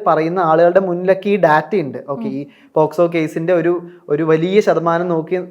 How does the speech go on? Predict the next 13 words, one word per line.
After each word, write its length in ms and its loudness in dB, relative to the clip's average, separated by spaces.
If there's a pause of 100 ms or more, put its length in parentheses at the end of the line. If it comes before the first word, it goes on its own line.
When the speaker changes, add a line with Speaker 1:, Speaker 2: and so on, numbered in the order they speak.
(120)
Speaker 1:
നോക്കിയാൽ 640 0
തന്നെ 340 -4
Speaker 2:
ഉം. 240 -12
Speaker 1:
നമുക്കറിയാം 680 2
ഇത് 200 0
ബന്ധുവീട്ടിലും 720 2
അല്ലെങ്കിൽ 260 2
അറിയുന്ന 420 2
ഒരു, 320 4
ഒരു 140 -2
സമൂഹത്തിലാണ് 680 0
നടക്കുന്നതെന്ന് 640 -2
അറിയാം. 260 -6